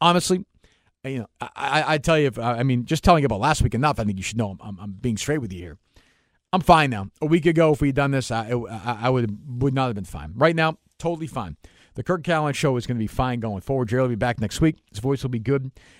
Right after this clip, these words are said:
we'll figure it out, whether it's Mutt full-time, whether it's Mutt, Tangway, somebody else.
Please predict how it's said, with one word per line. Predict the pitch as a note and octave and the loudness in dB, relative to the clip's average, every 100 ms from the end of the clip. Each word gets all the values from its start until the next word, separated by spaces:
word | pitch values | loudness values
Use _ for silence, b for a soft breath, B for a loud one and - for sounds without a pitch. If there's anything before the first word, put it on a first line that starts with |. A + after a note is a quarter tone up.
| b | b
we'll | G3 C#4 | 4 6
figure | D#4 D4 | 6 6
it | G#3 | 6
out, | G3+ | 6
whether | E3+ D3+ | 6 2
it's | - | 2
Mutt | D#3+ E3+ | 0 0
full-time, | - F3+ - D#3+ D#3+ E3 | 0 0 2 2 2 0
whether | B2 A2+ | -2 -2
it's | G#2 | -2
Mutt, | C#3+ D#3 - - | 0 0 -2 -4
Tangway, | C#3+ D3 C#3+ C#3 | -2 0 0 0
somebody | B2+ C3+ A#2 G#2 G#2 | -2 -2 -2 -4 0
else. | D3 E3 E3+ - - | 4 4 0 -8 -12